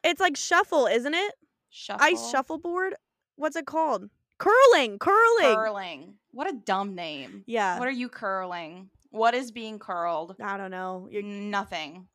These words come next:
Speaker 2: But it's like they're trying so hard, but, like, I don't think that that's doing anything. Like, I'm convinced that the whatever they're doing, like, in curling, like, that doesn't do anything.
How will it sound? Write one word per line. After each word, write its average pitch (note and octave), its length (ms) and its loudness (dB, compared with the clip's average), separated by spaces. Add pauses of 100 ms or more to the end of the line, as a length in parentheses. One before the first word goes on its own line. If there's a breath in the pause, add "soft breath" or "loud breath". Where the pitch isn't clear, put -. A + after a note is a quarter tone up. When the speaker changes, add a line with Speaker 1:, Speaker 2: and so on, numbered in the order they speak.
(100)
Speaker 2:
But A#3+ 120 0
it's B3 140 -4
like B3+ 160 -2
they're B3 200 2
trying A3+ 540 2
so G3 380 -4
hard, F#3 500 -2 (180)
but, A#3 160 2
like, G#3 400 -2
I G#3 200 0 (120)
don't F#3+ 300 -4
think F#3+ 220 -14
that F#3 160 -8
that's - 260 -8
doing D#3 320 -12
anything. G#2+ 420 -18
Like, G3 220 -14
I'm G#3 160 -8
convinced G#3+ 560 -8
that - 220 -6
the F#3 100 -6
whatever F#3+ 340 -2
they're G3+ 140 -6
doing, G3 480 -10
like, G3 180 -8 (1040 soft breath)
in G#3+ 160 -10
curling, G3+ 380 -6
like, G3 140 -4
that G3 240 -6
doesn't F#3 340 -4
do F3 140 -6
anything. A2+ 520 -12